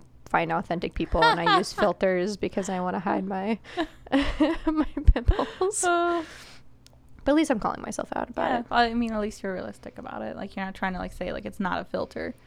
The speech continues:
Speaker 1: Yeah.
Speaker 2: Like, when it's a filter. 'Cause there are people who will say, "It's not a filter." And it's like, "It's clearly a filter." <laughs> Like, but okay. No, um, I see what you're saying there. But I also think, like, that plays into, like,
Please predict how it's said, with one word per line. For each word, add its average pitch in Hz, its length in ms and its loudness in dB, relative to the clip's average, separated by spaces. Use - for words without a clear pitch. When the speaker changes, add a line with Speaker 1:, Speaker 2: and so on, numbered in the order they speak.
Speaker 1:
Yeah. 175 200 0
Speaker 2:
Like, 190 300 -2
when 180 360 -6
it's - 140 -20
a 202 60 -14
filter. - 460 -10
'Cause - 100 -8
there 190 100 4
are 202 40 4
people 214 260 2
who 214 80 0
will 185 100 2
say, 190 160 -4
"It's 202 120 -8
not 320 160 0
a 359 80 2
filter." 392 500 2
And 277 160 -6
it's 220 140 -6
like, - 120 -12
"It's - 100 -16
clearly 190 320 -6
a - 80 -6
filter." - 400 -6
<laughs> 285 240 0
Like, 247 320 0
but 185 100 -4
okay. - 380 -8
No, 214 480 2
um, 214 560 -2
I 190 80 -6
see - 180 -8
what - 100 -8
you're 202 120 -10
saying - 300 -10
there. - 180 -10
But 190 360 0
I 214 60 6
also 233 200 2
think, 247 220 -2
like, 208 160 -4
that 190 160 -4
plays 185 260 -2
into, 190 220 -8
like, 170 300 -6